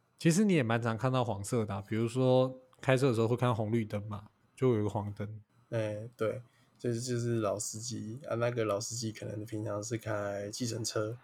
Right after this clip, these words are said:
Speaker 2: 所以黄色看得比较多一点哦，因为毕竟同事都是开黄色的车。
Speaker 1: 对。没错，而且老司机还有一个特点，就是看到黄色的时候就会加速。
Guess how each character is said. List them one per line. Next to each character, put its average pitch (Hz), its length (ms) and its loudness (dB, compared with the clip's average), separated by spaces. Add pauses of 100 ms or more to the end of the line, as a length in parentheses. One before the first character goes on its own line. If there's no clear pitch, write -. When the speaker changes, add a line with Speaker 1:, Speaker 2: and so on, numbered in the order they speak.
Speaker 2:
所 113 160 -4
以 107 40 2
黄 107 260 -2
色 113 180 -2
看 110 180 -2
得 104 80 -4
比 - 120 -12
较 104 100 -2
多 107 320 -6
一 - 20 -6
点 - 280 -14
哦， 104 200 -6
因 123 80 -2
为 127 80 2
毕 127 160 -2
竟 123 160 0
同 113 220 -2
事 123 160 -2
都 113 160 4
是 113 100 -6
开 110 300 0
黄 113 260 0
色 113 200 2
的 104 120 -8
车。 104 240 -8
Speaker 1:
对。 120 60 -12 (460)
没 117 160 -6
错， 110 320 -4 (200)
而 131 80 -2
且 139 260 6
老 117 240 0
司 135 160 -2
机 139 160 2
还 120 80 4
有 110 60 4
一 - 20 -2
个 107 80 0
特 117 220 0
点， 104 260 -8
就 143 100 2
是 147 80 4
看 160 160 4
到 156 100 6
黄 117 220 2
色 135 160 2
的 113 100 -2
时 113 120 -4
候 110 80 0
就 113 100 -4
会 107 80 -2
加 107 220 -2
速。 - 260 -8